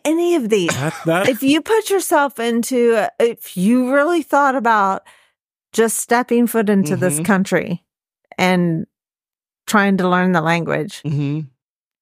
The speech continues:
Speaker 1: none of this, none of these would make any sense.
Speaker 3: In a nutshell.
Speaker 1: That one wouldn't make any sense
Speaker 3: That
Speaker 1: either.
Speaker 3: one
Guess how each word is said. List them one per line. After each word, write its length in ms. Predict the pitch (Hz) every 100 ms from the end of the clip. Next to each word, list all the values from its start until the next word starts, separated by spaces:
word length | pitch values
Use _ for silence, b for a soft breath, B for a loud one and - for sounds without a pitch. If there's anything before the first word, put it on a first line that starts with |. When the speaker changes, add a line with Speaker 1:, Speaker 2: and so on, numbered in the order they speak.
| _ _ _
Speaker 1:
none 600 | 170 202 196 190 233 240
of 140 | 226 196
this, 300 | 175 147 - -
none 840 | 220 226 240 262 262 294 311 311 269
of 160 | 180
these 280 | 180 156 151
would 120 | 175
make 280 | 160 160 160
any 200 | 165 156
sense. 480 | - 67 - - - _ _ _
Speaker 3:
In 140 | 147 151
a 40 |
nutshell. 640 | 143 147 - 123 101 104 _ _ _ _ _ _ - -
Speaker 1:
That 220 | 175 160
one 220 | 190 196
wouldn't 220 | 208 214 214
make 180 | 220
any 220 | 226 233 240
sense 200 | 247 240
Speaker 3:
That 160 | 269
Speaker 1:
either. 400 | 277 247 240 185
Speaker 3:
one 220 | 180 143